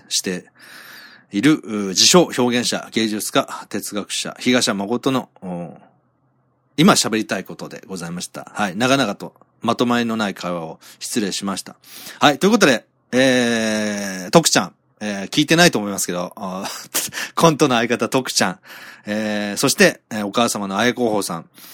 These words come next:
えー、また、ね、あの、元気に楽しい話できるように、えー、しましょうね。それと、えー、連絡をくだ-、いつもね、連絡をくださる達郎さん。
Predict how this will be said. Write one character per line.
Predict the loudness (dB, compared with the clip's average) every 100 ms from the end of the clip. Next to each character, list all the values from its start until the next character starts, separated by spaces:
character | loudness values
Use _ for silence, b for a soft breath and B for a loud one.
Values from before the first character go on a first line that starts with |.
| B B B B B -12
え | -8 -8 -8 -10 -10 -12 -8
ー、 | 2
ま | 4
た、 | 4 -2 B B B B B B -6
ね、 | -4 -4 -10
あ | -10
の、 | -10 -10 -14 -16 -2
元 | 0 0
気 | -8
に | -12 -12 _
楽 | -4 -2
し | -2
い |
話 | -2 -6
で | -10
き | -8
る | -8
よ | -10
う |
に、 | -12 -18 _ b b b b b b
え | -10 -10 -10 -12 -8
ー、 |
し | 0
ま | 2
し | 2
ょ | 0
う |
ね。 | -4 -8
そ | -4 0
れ | 0
と、 | 2 2 0 -4 b b b
え | 0 0
ー、 | 2
連 | 0
絡 | 0 0
を | 0
く | 2
だ-、 | 0 0
い | 0
つ | 0
も | -2
ね、 | -2 -2
連 | -2 -2
絡 | -2 -2
を |
く | -2
だ | -2
さ | -2
る | -2
達 | -4 0 2
郎 | 4
さ | 2
ん。 | 0